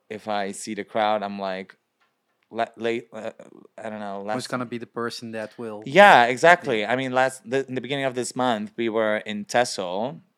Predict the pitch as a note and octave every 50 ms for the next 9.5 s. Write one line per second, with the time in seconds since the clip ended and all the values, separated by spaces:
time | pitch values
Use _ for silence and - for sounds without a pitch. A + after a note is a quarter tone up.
0 | _ _ _ _ _ _ _ - - A2 A2+ A#2 A#2 A2+ A2 - G#2+ G2+ G2+ F#2+
1 | - G#2 G2+ - _ _ _ A#2 A2+ A#2 B2 C3 B2 G#2+ - A#2 A2+ A2 G#2+ A2
2 | A2 A2 A2 G2+ G#2 A#2+ - _ _ G#2 G#2 G2+ G2+ - - - G#2 G#2+ A2 -
3 | - A#2 A2 F#2+ G2 G2 G2+ G2+ G2+ G2+ G2+ G2+ G2+ G2+ G#2 G#2 G2+ - - -
4 | G2+ G2+ G2 F2+ G2+ G2 F#2 - - F#2+ F#2+ G2+ G2 - - G#2 G2+ G2 G2+ G2+
5 | - G2 G2+ G2+ G2 G2 G2+ G2 - _ _ _ _ _ _ _ _ _ - -
6 | A#2 G#2+ G#2 G#2+ F#2+ - - A#2 A2 G#2 A2+ G#2+ G#2 G#2 G#2 G#2 G2+ - G#2 G2+
7 | G2+ G2 F#2 - F#2+ F#2 F#2 F2+ - - F#2+ G2+ F#2+ F2 F2+ - F#2 F2+ F#2 F2
8 | F2 F#2 F2+ - - - - - G#2+ G2+ G2 F2 F#2+ F#2+ F#2 F#2 F#2+ F#2 F#2+ -
9 | G2+ F#2 F2 G2+ G2 - - G2 F#2+ F2+